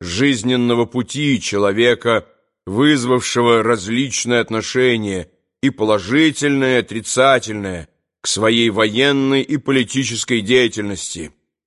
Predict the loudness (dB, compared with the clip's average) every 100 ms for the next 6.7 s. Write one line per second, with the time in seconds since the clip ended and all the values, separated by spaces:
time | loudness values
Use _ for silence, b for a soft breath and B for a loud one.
0 | _ -4 -2 0 0 0 0 0 0 2
1 | 4 4 2 -2 0 2 4 2 0 -4
2 | -2 -2 0 4 4 4 2 2 2 _
3 | -12 -4 0 2 2 4 6 4 2 -2
4 | -12 -2 0 2 0 0 2 2 -2 _
5 | -8 0 2 4 4 2 -4 -4 -4 -2
6 | 0 0 0 0 2 0